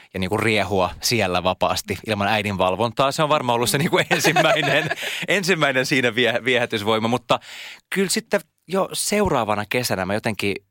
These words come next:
aloin keskittyä siihen lavalla olemiseen enemmän ja,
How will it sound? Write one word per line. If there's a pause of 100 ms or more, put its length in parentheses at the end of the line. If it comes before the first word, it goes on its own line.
(160)
aloin
keskittyä
siihen
lavalla
olemiseen
enemmän
ja,